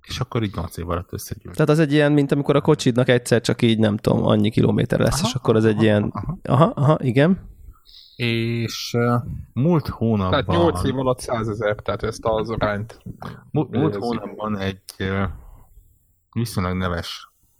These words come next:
Speaker 1: ilyen, ö, hát streamer, Xbox játékos, ilyen, ö, Xboxos személyiség, ö, sőt, ő is, meg a, ö,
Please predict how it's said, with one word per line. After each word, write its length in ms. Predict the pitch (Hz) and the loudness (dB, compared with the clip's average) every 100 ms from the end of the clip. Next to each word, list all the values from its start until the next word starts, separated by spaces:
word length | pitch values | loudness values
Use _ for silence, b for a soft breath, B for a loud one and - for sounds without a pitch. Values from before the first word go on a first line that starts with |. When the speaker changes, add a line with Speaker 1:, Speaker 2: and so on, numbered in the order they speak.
| _ | _
Speaker 1:
ilyen, 520 | 90 82 85 85 85 | -12 -10 -10 -10 -12
ö, 340 | 85 85 85 85 - _ - - _ _ - | -12 -10 -10 -12 -14 _ -20 -20 _ _ -10
hát 300 | 254 254 - | -8 -8 -10
streamer, 960 | - - 104 107 110 104 98 98 95 92 | -12 -6 -4 -4 -4 -4 -4 -4 -4 -4
Xbox 440 | 98 95 90 - | -4 -4 -6 -6
játékos, 580 | 90 90 98 107 98 - 82 78 | -6 -6 -6 -8 -8 -10 -14 -12
ilyen, 300 | 85 82 87 _ _ B B B B B _ | -12 -10 -12 _ _ B B B B B _
ö, 340 | - 87 82 82 - _ _ _ _ _ _ - 110 - 120 | -8 -6 -6 -8 -12 _ _ _ _ _ _ -10 -10 -4 -4
Xboxos 400 | 101 95 - 90 | -2 -4 -4 -10
személyiség, 760 | - 98 85 82 - 95 117 - _ _ _ _ _ _ _ - - - | -6 -4 -4 -6 -6 -6 -6 -10 _ _ _ _ _ _ _ -20 -20 -8
ö, 720 | 92 90 90 87 87 87 87 - - - 50 50 - _ _ _ - | -6 -4 -4 -6 -6 -6 -6 -8 -10 -12 -14 -18 -20 _ _ _ -14
sőt, 380 | - 90 - - | -4 -4 -4 -4
ő 200 | 107 98 | 0 2
is, 220 | 104 - | 0 -2
meg 180 | 92 90 | -4 -2
a, 280 | 87 - B B B B B - | 0 -2 B B B B B -8
ö, 960 | 85 82 82 87 90 50 50 50 50 | -4 -2 -2 -4 -4 -6 -6 -6 -6